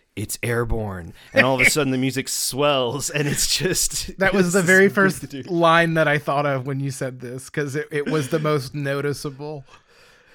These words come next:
Speaker 2: Um,
Speaker 1: Yeah.
Speaker 2: yeah,
Speaker 1: There
Speaker 2: I
Speaker 1: was
Speaker 2: think
Speaker 1: one
Speaker 2: that is,
Speaker 1: where
Speaker 2: I, I don't even know if I would give that just to the nineties, 'cause I think eighties, we saw that a little bit in the eighties as well.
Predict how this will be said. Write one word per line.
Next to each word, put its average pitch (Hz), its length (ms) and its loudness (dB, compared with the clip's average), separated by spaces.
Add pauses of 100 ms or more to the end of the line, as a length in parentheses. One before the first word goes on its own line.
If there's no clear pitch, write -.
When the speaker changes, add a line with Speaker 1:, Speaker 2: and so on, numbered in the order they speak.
Speaker 2:
Um, 156 240 6
Speaker 1:
Yeah. 104 120 -2 (100)
Speaker 2:
yeah, 202 160 6
Speaker 1:
There 240 80 8
Speaker 2:
I 226 60 8
Speaker 1:
was 165 100 4
Speaker 2:
think 160 120 4
Speaker 1:
one 180 100 6
Speaker 2:
that 233 100 6
is, 220 140 10
Speaker 1:
where 156 180 2 (160)
Speaker 2:
I, 214 140 6 (120)
I 220 40 6
don't 254 160 2
even 233 200 0
know 226 140 4
if 202 60 2
I 196 80 4
would 160 200 -2
give 165 200 -2
that 151 280 0
just 160 360 -4
to 196 80 0
the 170 100 2
nineties, 165 560 -2
'cause 151 160 -12
I 151 60 -2
think 160 280 -6
eighties, 147 540 -4 (320)
we 151 100 -2
saw 160 200 0
that 147 100 0
a 143 60 -2
little 143 180 -2
bit 143 120 -2
in 131 60 -6
the 139 120 -4
eighties 135 320 -4
as 113 160 -10
well. 131 480 -4